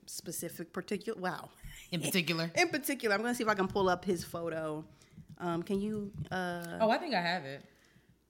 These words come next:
Speaker 1: Okay. So Bretman Rock is
Speaker 2: Oh, there, that's the one.
Speaker 1: th-, this one?
Speaker 2: That one.
Speaker 1: That one?
Speaker 2: Yeah.
Speaker 1: Okay. Oh, wait. Sorry, y'all.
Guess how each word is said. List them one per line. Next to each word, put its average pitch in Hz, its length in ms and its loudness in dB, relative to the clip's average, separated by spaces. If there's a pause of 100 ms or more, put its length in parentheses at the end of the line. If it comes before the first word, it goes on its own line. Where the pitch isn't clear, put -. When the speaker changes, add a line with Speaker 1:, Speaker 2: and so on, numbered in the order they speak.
(3250)
Speaker 1:
Okay. 160 360 -10 (1200)
So 214 400 4
Bretman 370 440 4
Rock 208 440 6
is 180 680 4 (220)
Speaker 2:
Oh, 135 80 -6
there, 135 180 -6
that's 135 200 -6
the 127 160 -8
one. 123 200 -8 (100)
Speaker 1:
th-, - 180 -12
this 180 220 -4
one? 208 200 0 (100)
Speaker 2:
That 131 180 -8
one. 117 100 -12
Speaker 1:
That 165 200 0
one? 170 180 -2
Speaker 2:
Yeah. 127 80 -6
Speaker 1:
Okay. 151 220 -6 (720)
Oh, 170 80 -12
wait. 143 280 -12 (720)
Sorry, 165 380 0
y'all. 147 300 0